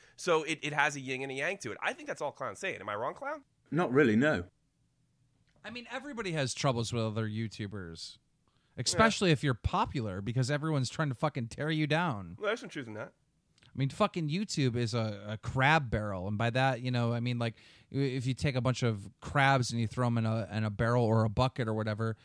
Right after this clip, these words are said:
Speaker 3: you know, no crab escapes the bucket, because as they're climbing out, the other crabs pull 'em fucking down. That's what YouTube is.
Speaker 1: Uh, even at a micro level that I've been at for the last four years and continue to be at, uh, th-, even the lowest gu-, the guys at one thousand five hundred subs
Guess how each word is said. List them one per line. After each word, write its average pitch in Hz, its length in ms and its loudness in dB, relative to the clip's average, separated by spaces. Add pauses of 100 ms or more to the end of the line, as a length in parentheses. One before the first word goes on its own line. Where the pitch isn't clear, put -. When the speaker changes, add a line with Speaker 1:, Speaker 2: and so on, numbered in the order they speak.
(240)
Speaker 3:
you 151 80 0
know, 160 100 6
no 220 220 4
crab 226 360 2
escapes - 600 -2
the 143 100 -2
bucket, 135 380 0
because 131 260 -2
as 147 220 0
they're 151 100 -2
climbing 160 460 0
out, 156 300 4 (220)
the 190 100 4
other 208 140 2
crabs 165 360 2
pull 190 260 4
'em 180 80 2
fucking 175 380 0
down. 180 280 2
That's 196 200 -2
what 190 100 -8
YouTube 160 400 -4
is. 87 360 -10 (280)
Speaker 1:
Uh, 131 140 0
even 165 240 0
at 139 100 2
a 127 60 2
micro 127 500 -2
level 85 380 -6
that 90 120 -8
I've 90 160 -4
been 87 140 -12
at 80 180 -12
for 82 60 -20
the 80 80 -14
last 80 400 -8
four 82 160 -10
years 80 360 -12
and 87 180 -16
continue 98 340 -12
to 82 80 -18
be 80 160 -12
at, 76 220 -8 (280)
uh, 110 140 -6 (100)
th-, 101 140 -16 (140)
even 127 280 -8
the 110 80 -10
lowest 104 460 -8
gu-, 110 120 -10
the 95 60 -20
guys 107 260 -2
at 92 60 -14
one 104 220 -10
thousand 101 380 -8
five 98 240 -4
hundred 95 200 -14
subs 101 240 -10